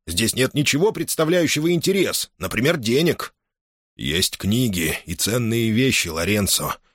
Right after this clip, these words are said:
Кого тут только не бывает. Посыльные, клиенты. Кто-то навестил нас в дневные часы и, почувствовав запах сардин, решил вернуться. А глухая ночь — самое подходящее время.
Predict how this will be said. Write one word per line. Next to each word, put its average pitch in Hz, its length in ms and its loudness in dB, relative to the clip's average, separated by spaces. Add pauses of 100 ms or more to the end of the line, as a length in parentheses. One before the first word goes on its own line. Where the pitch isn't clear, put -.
(300)
Кого 135 260 0
тут - 220 -2
только 151 260 0
не 151 100 2
бывает. 117 720 0 (100)
Посыльные, 107 920 0
клиенты. 85 800 -2 (400)
Кто-то 78 320 -6
навестил 104 480 0
нас 104 280 0
в 85 80 -10
дневные 107 400 0
часы 110 580 0 (200)
и, - 80 -8
почувствовав 104 580 -2
запах 107 320 0
сардин, 107 480 0
решил 104 320 0
вернуться. 117 680 -2 (460)
А 55 120 -6
глухая 90 440 -2
ночь — 107 540 0
самое 95 380 -2
подходящее 92 680 -2
время. 78 520 -2